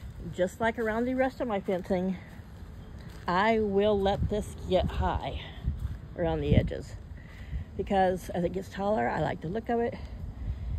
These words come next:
It really kind of secures the fence, this little chicken wire fence. And the chickens like, it gives them something interesting to dig around in other than just the dirt. And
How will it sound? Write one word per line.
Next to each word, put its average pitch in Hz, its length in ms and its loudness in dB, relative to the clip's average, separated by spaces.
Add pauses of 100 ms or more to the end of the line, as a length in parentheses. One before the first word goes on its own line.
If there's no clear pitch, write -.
(160)
It - 220 -2 (600)
really 202 560 2 (680)
kind 196 160 -4
of 185 60 -4
secures 190 440 0
the 180 80 -6
fence, - 540 -4 (480)
this 180 120 -6
little 175 140 -8
chicken 190 240 -6
wire 190 220 -2
fence. 196 320 -8 (680)
And 220 140 0
the 226 60 0
chickens 262 320 0
like, 262 240 4
it 214 80 -6
gives 247 180 2
them 247 140 2
something 226 260 0
interesting 190 640 0 (240)
to 196 140 -2
dig 175 180 0
around 165 300 2
in 156 100 0
other 151 200 0
than 139 140 -4
just 143 180 -2
the - 40 -8
dirt. - 220 -4 (560)
And 294 280 0